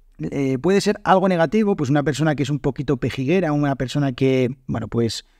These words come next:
eh, digamos, mm, no le gustan algunas cosas, que es una persona así que, que le dan asco algunas cosas, bueno, un poquito,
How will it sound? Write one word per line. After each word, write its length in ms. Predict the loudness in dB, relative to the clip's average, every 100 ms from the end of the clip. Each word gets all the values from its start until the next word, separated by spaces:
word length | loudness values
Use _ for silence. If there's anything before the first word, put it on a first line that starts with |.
| _ -8
eh, 480 | -4 0 0 0 0
digamos, 520 | 2 4 4 0 -4
mm, 640 | -2 -2 -4 -16 -20 -20 -20 -20 -10
no 220 | -2 0 4
le 160 | 4
gustan 540 | 2 2 2 2 2 2
algunas 360 | 2 0 -2
cosas, 440 | 2 0 2 0 0
que 60 |
es 60 | 0
una 140 | 0
persona 360 | 0 -2 -2 0
así 240 | 0 -2
que, 360 | -2 -2 -2 -4 -10 -20 -4
que 140 | -2
le 80 | 2
dan 280 | 2 2 0
asco 260 | -4 -2 -2
algunas 320 | 0 -2 0
cosas, 400 | 2 4 4 2
bueno, 240 | 2 0
un 120 | -2 -4
poquito, 500 | -2 0 2 2